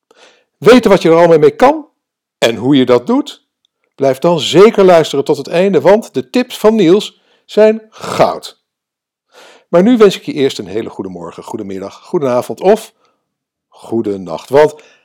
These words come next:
wanneer je ook luistert, ik vind het heel bijzonder dat je je kostbare tijd de komende minuten met mij wilt delen om te luisteren naar mijn podcast van deze week met de titel Google Search Console voor Marketeers. Mijn naam is Erik van Hal, oprichter en eigenaar van CopyRobin,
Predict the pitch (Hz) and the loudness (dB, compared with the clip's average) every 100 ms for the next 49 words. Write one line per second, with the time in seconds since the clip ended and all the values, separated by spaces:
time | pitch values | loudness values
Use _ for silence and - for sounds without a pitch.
0 | _ 120 156 208 185 147 131 110 101 104 | _ -2 2 4 4 4 2 -2 -6 -10
1 | - 120 - _ 175 180 147 120 104 156 | -10 -12 -12 _ -2 -2 -6 -8 0 2
2 | 170 113 110 123 110 104 92 - 165 - | 2 0 -2 -4 -6 -10 -12 -6 -6 -4
3 | 117 - 127 127 123 135 120 104 113 117 | -6 -6 -6 -6 -6 -6 -6 -10 -10 -10
4 | 107 107 143 175 123 98 123 127 120 104 | -12 -10 -4 -4 -4 -6 -2 -2 -4 -8
5 | 101 120 113 104 113 135 113 - 104 - | -10 -10 -10 -12 -10 -8 -8 -10 -10 -10
6 | 95 90 98 87 85 82 80 76 - 127 | -10 -14 -16 -14 -14 -14 -14 -14 -12 -12
7 | 113 - 98 101 92 - _ _ _ _ | -12 -14 -12 -10 -12 -16 _ _ _ _
8 | _ _ - 220 214 190 - 202 196 190 | _ _ 0 4 4 4 2 4 4 2
9 | - 165 160 151 131 123 104 92 87 135 | 0 2 2 0 0 -4 -10 -12 -2 -2
10 | 135 120 107 82 - - _ _ _ _ | -2 -6 -10 -14 -18 -20 _ _ _ _
11 | - - - - 120 131 123 107 107 110 | -20 -20 -20 -8 -4 -4 -4 -6 -10 -14
12 | 90 87 82 104 - - - 101 - 80 | -14 -18 -10 -8 -4 -6 -6 -8 -12 -16
13 | - 107 107 101 - 87 131 - 92 90 | -12 -12 -12 -16 -16 -10 -10 -10 -14 -12
14 | 143 | -14